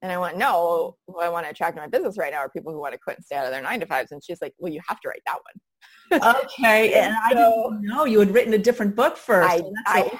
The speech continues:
Speaker 1: had. I had written this whole book about my personal story of turning tragedy into triumph and how so many of our, so many contemporaries, as well as these historical figures that who we really look up to, like Charles Dickens, Abraham Lincoln, Helen Keller,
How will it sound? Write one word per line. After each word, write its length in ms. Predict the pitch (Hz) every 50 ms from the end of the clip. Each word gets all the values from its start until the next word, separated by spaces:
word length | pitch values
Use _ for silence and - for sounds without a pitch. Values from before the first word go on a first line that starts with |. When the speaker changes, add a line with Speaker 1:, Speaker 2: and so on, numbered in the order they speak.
| -
Speaker 1:
had. 400 | - 190 185 180 170 151 135 120 113 - _ _ _ _ _ _ -
I 100 | 208 208
had 180 | 240 233 208
written 280 | 196 226 208 - 226 226
this 160 | 208 190 190
whole 280 | - - - 214 214 226
book 280 | 208 214 208 202 208 - -
about 360 | 190 185 180 170 175 175 160 - _ _ _ _ _ -
my 220 | - 196 190 190
personal 480 | 190 - - 240 226 226 - 226 208 214
story 400 | - - - 196 190 190 190 180
of 300 | 160 185 175 170 160 160 _ -
turning 280 | - - 190 180 175 180
tragedy 480 | - - 170 170 175 170 165 175 175 -
into 160 | 165 160 156
triumph 560 | - - - 220 220 220 214 214 214 220 214 - -
and 120 | 196 170
how 520 | 196 196 165 160 165 165 170 165 156 160 _ _ _ _ _ _ _
so 460 | _ _ - - - 240 220 220 220
many 420 | 214 208 208 202 196 190 185 180 -
of 340 | - 190 175 175 170 160 147 _ _ -
our, 480 | 165 165 165 170 165 165 160 151 135 - _ _ _
so 160 | - - 262
many 200 | 262 254 233 202
contemporaries, 760 | - 247 196 - 240 196 202 202 214 185 185 185 190 170 180
as 140 | 170 156
well 180 | 180 180 180 185
as 80 | 180 165
these 180 | 170 175 160 -
historical 460 | - 175 - - 180 180 170 - 165 - -
figures 320 | 185 175 147 165 160 156 -
that 100 | - -
who 120 | - 214 190
we 120 | 175 170
really 220 | 165 165 175 170 160
look 220 | 156 156 170 -
up 120 | 180 - - -
to, 180 | - 175 165 165
like 200 | 156 147 131 - _ _ _ _ _ _ _
Charles 240 | - 170 170 180 208
Dickens, 440 | - 320 285 247 233 214 202 190 -
Abraham 400 | 170 170 165 - 185 196 160 185
Lincoln, 420 | 226 233 247 247 247 196 185 180 180
Helen 300 | 208 190 180 180 180 185
Keller, 420 | - 285 233 226 202 190 180 170